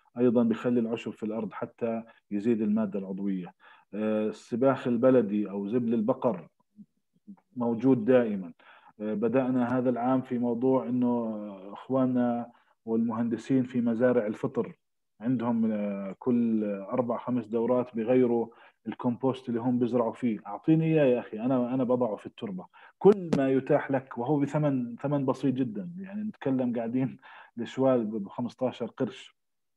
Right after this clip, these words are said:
فكل ما عندك أنت كاش زيادة، استثمر في المادة العضوية في التربة، لأنه كل هذا عبارة عن توفير مستقبلي. إذا وصلت لخمسة في المائة، تأكد أنه إنتاجك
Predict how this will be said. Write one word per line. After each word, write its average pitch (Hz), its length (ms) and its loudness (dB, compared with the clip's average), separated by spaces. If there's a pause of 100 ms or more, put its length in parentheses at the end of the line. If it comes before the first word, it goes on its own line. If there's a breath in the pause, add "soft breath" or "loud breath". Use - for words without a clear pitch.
(300)
فكل 175 420 6
ما 123 180 2
عندك 117 580 -4
أنت 131 200 -6
كاش 127 340 -4
زيادة، 127 420 0 (320 loud breath)
استثمر 131 580 0
في - 100 -8
المادة 113 380 0
العضوية 104 400 0
في 110 100 -10
التربة، 120 400 -8 (300 loud breath)
لأنه 113 240 0
كل 135 300 4
هذا 123 480 0 (280 loud breath)
عبارة 120 340 2
عن 110 200 -2
توفير 113 380 -2
مستقبلي. 131 680 -2 (440 loud breath)
إذا 131 140 6
وصلت 135 420 4
لخمسة 135 380 -2
في - 80 -6
المائة، 123 420 -2 (340 soft breath)
تأكد 135 420 -2
أنه 117 300 0
إنتاجك 123 680 0